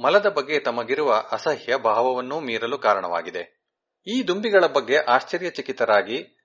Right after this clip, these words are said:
ಅವನ್ನು ದೇವರು ಎಂದವರೂ ಉಂಟು. ಹಲವಾರು ಸಂಸ್ಕೃತಿಗಳ ಪುರಾಣಗಳಲ್ಲಿ ಈ ಸಗಣಿ ದುಂಬಿಗಳನ್ನು ಕಾಣಬಹುದು.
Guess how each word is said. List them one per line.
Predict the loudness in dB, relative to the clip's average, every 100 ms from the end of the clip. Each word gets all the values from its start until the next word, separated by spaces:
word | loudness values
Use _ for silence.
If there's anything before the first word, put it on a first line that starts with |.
| _ _ 0
ಅವನ್ನು | 2 2 0
ದೇವರು | 4 4 4 2 2
ಎಂದವರೂ | 2 2 0 0
ಉಂಟು. | -4 -6 -10 -12 _ _ _ 0
ಹಲವಾರು | 6 8 8 4
ಸಂಸ್ಕೃತಿಗಳ | 2 -2 -2 -2 0 4 4 2 -12 _ _
ಪುರಾಣಗಳಲ್ಲಿ | 4 6 6 4 2 0 -4
ಈ | -8 -10 -8
ಸಗಣಿ | 0 2 2 -2
ದುಂಬಿಗಳನ್ನು | -6 -6 -2 -2 -4
ಕಾಣಬಹುದು. | 0 0 0 -4 -8 -8 -12